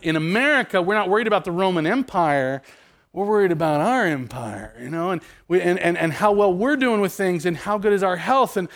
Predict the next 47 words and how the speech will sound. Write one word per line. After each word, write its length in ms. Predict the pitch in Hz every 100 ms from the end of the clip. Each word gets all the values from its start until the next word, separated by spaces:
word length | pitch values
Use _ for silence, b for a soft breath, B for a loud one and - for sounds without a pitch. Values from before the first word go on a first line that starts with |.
| B B
and 140 | 190
so 100 | -
we're 240 | 208 254 254
worried 300 | 247 240 202
about 180 | 190
all 160 | 180 220
these 200 | 254 -
temporal, 720 | - 220 220 226 220 220 208 - _ _ _
earthly 420 | 190 214 214 214 202
things, 640 | - 311 311 196 170 196
and 160 | 185 196
that's 200 | 240 -
fine. 420 | - 302 220 107 b b b b
We 100 | 151
just 220 | 180 -
got 160 | 202 170
done 160 | 185
saying, 300 | 165 214 185
"Take 240 | - 165 -
them 120 | 170
to 60 | 156
Jesus." 400 | 156 117 107 -
Keep 320 | - 233 214 _ b b
taking 360 | 208 196 180
them 100 | 160
to 100 | 147
Jesus. 420 | 143 151 135 98 _ b b b
But 100 | 127
be 100 | 156
honest 380 | 180 220 185 156
about 280 | 113 90
them 160 | _ - _ _
and 180 | - 110
let 160 | 135 151
him 160 | 160 151
work 200 | 156 156
on 160 | 151
your 120 | 143
heart 320 | 127 - 165 -
as 140 | 117
I 100 | 127
ha-, 200 | 127 139
he 360 | 143 151 151 160
needs 200 | 151 147
to 120 | -
do 160 | 135 143
mine. 320 | 160 196 104